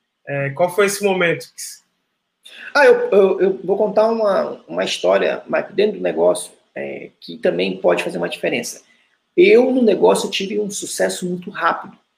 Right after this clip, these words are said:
Speaker 2: né? E eu pensei em desistir, né? Eu ti-, eu, porque eu, eu tive, é, uma,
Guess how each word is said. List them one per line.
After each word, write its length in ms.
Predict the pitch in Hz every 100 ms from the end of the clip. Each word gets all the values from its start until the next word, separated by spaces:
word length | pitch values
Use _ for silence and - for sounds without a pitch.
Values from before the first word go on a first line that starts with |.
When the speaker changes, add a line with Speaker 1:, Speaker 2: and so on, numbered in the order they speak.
| _ -
Speaker 2:
né? 240 | 143 139 - _
E 120 | - 180
eu 140 | 196
pensei 320 | 208 196 196
em 60 | 196
desistir, 600 | 190 196 196 - 147 147 _ _ _ _ -
né? 240 | 170 147 - _ _ _ _ -
Eu 180 | 156 156
ti-, 240 | - -
eu, 100 | 170
porque 260 | - 185 185
eu, 140 | 180
eu 160 | 185 175
tive, 560 | - 196 202 208 202 -
é, 340 | 165 165 165
uma, 880 | 165 151 160 170 - 160 156 143 -